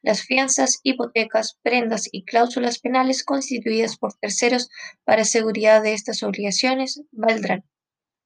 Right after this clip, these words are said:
D. No producen la excepción de cosa juzgada. De acuerdo al artículo mil cuatrocientos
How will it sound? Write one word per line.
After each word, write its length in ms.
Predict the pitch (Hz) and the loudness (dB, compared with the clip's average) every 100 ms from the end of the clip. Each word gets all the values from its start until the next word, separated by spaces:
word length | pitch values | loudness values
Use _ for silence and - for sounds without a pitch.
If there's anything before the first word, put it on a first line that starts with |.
| _ _ _ _ _ 147 139 _ _ _ _ _ _ _ _ _ _ _ _ _ _ _ _ _ _ _ | _ _ _ _ _ _ _ _ _ _ _ _ _ _ _ _ _ _ _ _ _ _ _ _ _ _
D. 320 | 208 254 254 294 - _ - | _ 0 2 0 -10 _ 0
No 320 | 208 277 277 | 4 4 4
producen 480 | 269 262 254 254 247 | 4 4 2 0 2
la 100 | 226 | 0
excepción 480 | 220 202 - 220 | -2 -4 -2 0
de 140 | 214 208 | 0 -2
cosa 220 | 202 196 | -2 -4
juzgada. 600 | 214 208 254 254 254 254 _ _ | -6 -6 0 2 2 0 _ _
De 140 | - 208 | 0 2
acuerdo 320 | 214 214 214 | 4 2 2
al 60 | 208 | 0
artículo 420 | 202 202 208 196 | 0 -2 2 4
mil 160 | 202 | 2
cuatrocientos 480 | 202 202 202 202 196 | 0 -8 -6 -4 -6